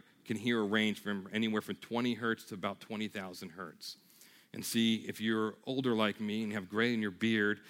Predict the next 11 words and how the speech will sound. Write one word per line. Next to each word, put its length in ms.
and 120
you've 100
done 160
a 60
lot 160
of 80
bad 280
things 260
to 100
your 120
ears, 520